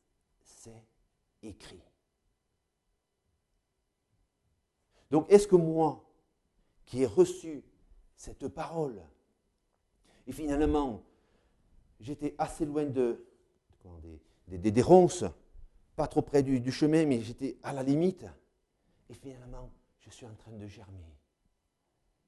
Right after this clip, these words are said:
et je suis en train de porter du fruit, et ma vie commence à glorifier l'Éternel dès le matin. Alors le Seigneur Jésus va effectivement expliquer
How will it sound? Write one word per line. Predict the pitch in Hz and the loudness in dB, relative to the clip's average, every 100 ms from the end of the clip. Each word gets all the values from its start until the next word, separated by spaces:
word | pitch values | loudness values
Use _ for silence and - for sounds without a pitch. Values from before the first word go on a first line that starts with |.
| _ _ _ _ _ _ | _ _ _ _ _ _
et | 104 | -18
je | 104 | -16
suis | - | -14
en | 101 | -16
train | 95 101 | -16 -20
de | 92 | -20
porter | - 87 - - | -20 -20 -20 -20
du | 78 | -20
fruit, | 71 _ - _ _ _ _ _ _ _ _ _ _ _ _ 113 | -20 _ -20 _ _ _ _ _ _ _ _ _ _ _ _ -16
et | 110 | -14
ma | 104 101 87 | -14 -16 -20
vie | 87 90 87 _ _ _ _ | -20 -20 -20 _ _ _ _
commence | _ 92 78 78 73 - 71 _ _ _ | _ -20 -20 -20 -20 -20 -20 _ _ _
à | 82 | -20
glorifier | 76 80 76 80 _ 80 | -20 -20 -20 -20 _ -20
l'Éternel | 71 73 76 73 _ _ _ _ _ _ _ 76 | -20 -20 -20 -20 _ _ _ _ _ _ _ -20
dès | 76 80 | -20 -18
le | |
matin. | 73 73 _ - _ _ _ _ _ _ _ _ _ _ _ _ _ _ _ _ _ _ _ _ - | -20 -20 _ -20 _ _ _ _ _ _ _ _ _ _ _ _ _ _ _ _ _ _ _ _ 4
Alors | 143 | 8
le | 175 | 8
Seigneur | 170 170 139 | 6 2 2
Jésus | 156 147 | 2 0
va | 147 123 117 - - | 0 0 -2 -10 -2
effectivement | 131 147 139 147 139 | -2 -2 -4 -2 -2
expliquer | 135 - 135 131 127 | -4 -10 -16 -16 -20